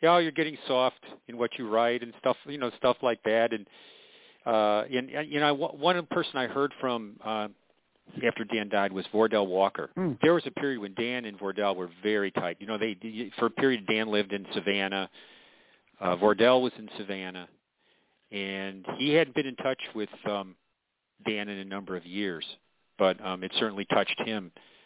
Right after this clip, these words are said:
Speaker 1: to, um, know that Dan was gone. And, and, um, yeah, yeah. Um,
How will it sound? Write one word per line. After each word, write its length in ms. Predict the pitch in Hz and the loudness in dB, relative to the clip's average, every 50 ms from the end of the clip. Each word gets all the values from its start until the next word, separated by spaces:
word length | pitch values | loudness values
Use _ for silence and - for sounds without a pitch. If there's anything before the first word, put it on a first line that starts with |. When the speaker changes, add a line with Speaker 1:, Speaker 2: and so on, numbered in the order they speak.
| _ _ _ _ _ _ _ _ _ - - - | _ _ _ _ _ _ _ _ _ -8 -4 -4
Speaker 1:
to, 300 | 98 92 92 92 95 98 | -2 -2 -2 -2 -4 -2
um, 300 | 98 92 90 92 87 - _ _ _ _ _ _ _ - | -4 -4 -6 -8 -12 -20 _ _ _ _ _ _ _ -2
know 200 | 101 104 104 98 | 4 4 6 6
that 160 | 95 92 - - | 6 4 2 2
Dan 200 | 98 95 95 92 | 0 0 0 -2
was 160 | 92 92 - | -4 -6 -6
gone. 320 | - 101 101 101 98 90 - | -4 -2 -2 0 0 -2 -4
And, 300 | - 95 90 90 104 - | -8 -8 -10 -10 -14 -12
and, 300 | 104 98 92 95 98 - | -12 -12 -12 -12 -12 -10
um, 360 | - 98 95 92 90 87 85 - _ _ _ _ _ _ _ _ _ - | -8 -6 -6 -6 -6 -8 -12 -18 _ _ _ _ _ _ _ _ _ -2
yeah, 300 | 92 92 90 90 87 85 - _ _ _ - _ _ _ _ _ _ _ | 0 2 4 4 2 0 -4 _ _ _ -20 _ _ _ _ _ _ _
yeah. 320 | - - - 90 - 90 90 - - - - - - - - - - - - - - - - - | -4 2 4 4 4 4 2 0 -10 -20 -20 -20 -20 -20 -18 -18 -14 -10 -10 -10 -10 -10 -6 2
Um, 440 | - 113 117 117 117 113 113 120 | 6 8 8 8 6 4 0 -10